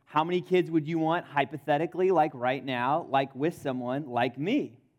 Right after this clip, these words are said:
"Do you wanna date the Christian way, or do you wanna date the ninety-day fiancé way?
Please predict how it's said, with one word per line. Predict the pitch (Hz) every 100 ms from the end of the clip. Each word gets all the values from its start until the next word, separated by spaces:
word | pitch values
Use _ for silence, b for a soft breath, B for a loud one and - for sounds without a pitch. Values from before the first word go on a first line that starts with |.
| _ _ _ _ _ _ _ _ _ _ _ _ _ 110
"Do | 139
you | 175
wanna | 180 175 156
date | 170 175 147
the |
Christian | 151 269 403 - 330 233
way, | 139 123 127 147 175
or | 196 196
do | 220
you |
wanna | 254 240
date | 220 220 185
the | 196
ninety-day | 180 185 190 190 196
fiancé | 196 247 294 359 359 185 139
way? | 127 113 113